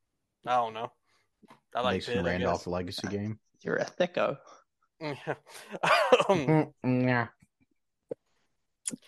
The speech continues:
Speaker 1: give me Jacks over Tampa Bay, just out of spite right now. That's, that's about it.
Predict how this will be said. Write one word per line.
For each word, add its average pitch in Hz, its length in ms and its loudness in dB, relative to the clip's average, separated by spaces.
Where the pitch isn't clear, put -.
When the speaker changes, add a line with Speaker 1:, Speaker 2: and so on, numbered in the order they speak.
Speaker 1:
give 170 140 -2
me 277 100 2
Jacks 160 600 4
over 156 180 4
Tampa 151 300 2
Bay, 131 260 4
just 143 220 -2
out 151 120 4
of 120 60 -8
spite 135 440 2
right 120 180 -8
now. 127 240 -4
That's, 143 380 -12
that's 135 200 -4
about 127 320 0
it. 123 240 -2